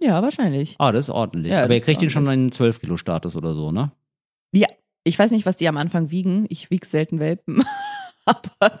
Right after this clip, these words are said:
Speaker 1: der ist noch kleiner am Anfang.
Speaker 2: Am
Speaker 1: Ganz genau. So, schieben wir den Stab jetzt mal wieder in sein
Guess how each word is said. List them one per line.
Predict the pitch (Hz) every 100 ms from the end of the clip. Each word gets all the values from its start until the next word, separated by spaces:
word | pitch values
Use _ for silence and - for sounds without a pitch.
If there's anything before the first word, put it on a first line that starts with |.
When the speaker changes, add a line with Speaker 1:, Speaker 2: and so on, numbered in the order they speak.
| -
Speaker 1:
der | 170 -
ist | - -
noch | 165 -
kleiner | - 165 143 139
am | 123 123
Anfang. | 127 135 -
Speaker 2:
Am | 139 _ _ _ _ -
Speaker 1:
Ganz | 123 147 156 156 160 -
genau. | 160 139 - 151 _ _
So, | 180
schieben | 170 240
wir | 262
den | 240 233 220
Stab | - 185 -
jetzt | 226 226
mal | 214 208
wieder | 208 190
in | 190
sein | 190 185 185 190 190